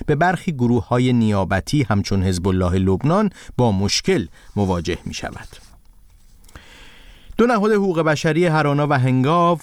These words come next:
تایید کردند که دادگاه انقلاب نورآباد در استان فارس ایران برای حسین حسین پور، شهروندی که در اعتراض زن زندگی آزادی در مهاباد از ناحیه چشم راست هدف گلوله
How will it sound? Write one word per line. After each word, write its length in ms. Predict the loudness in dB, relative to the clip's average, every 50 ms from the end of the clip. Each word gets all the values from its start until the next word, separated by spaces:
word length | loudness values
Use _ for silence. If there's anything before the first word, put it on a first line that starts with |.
| -8 -10 -4
تایید 440 | -2 0 0 2 2 0 -2 -2
کردند 540 | -2 -2 0 0 0 2 2 2 2 2 0
که 100 | 0 0
دادگاه 440 | 0 2 0 0 0 0 0 2 2
انقلاب 480 | 2 2 2 2 2 2 2 2 2 2
نورآباد 680 | 2 2 2 2 2 2 2 2 2 2 0 0 -2
در 160 | -2 -2 -2
استان 400 | -2 -2 -2 0 0 2 0 0
فارس 440 | -2 -2 0 0 0 0 0 -2 -2
ایران 380 | 0 0 0 2 2 2 2
برای 340 | 2 2 2 2 2 2 2 0
حسین 360 | -2 -2 0 0 0 2 0
حسین 420 | 0 0 -4 -4 -2 -2 -2 -2 -2
پور، 280 | 0 0 0 0 0 -2 -8 -20 -20 -14
شهروندی 640 | -8 -4 0 0 0 0 0 0 0 0 0 0 -2 -2
که 100 | -2 0
در 160 | 0 2 2
اعتراض 460 | 0 0 0 0 2 2 2 2 2
زن 320 | 2 2 2 2 2 2
زندگی 460 | 2 2 2 2 2 0 0 0 2 2
آزادی 540 | 2 2 2 2 0 2 2 0 0 -2 -4 -8 -16 -20 -8 -2
در 160 | 0 0 2 2
مهاباد 600 | 2 2 2 2 0 0 2 2 0 0 2 0
از 180 | 0 0 0
ناحیه 400 | 0 0 0 0 0 0 0 0
چشم 340 | -2 -2 -2 -2 -2 0 0
راست 360 | 2 2 2 0 0 -2 -2
هدف 260 | -2 0 0 0 0
گلوله 600 | -2 -2 0 0 0 0 0 0 0 2 0 0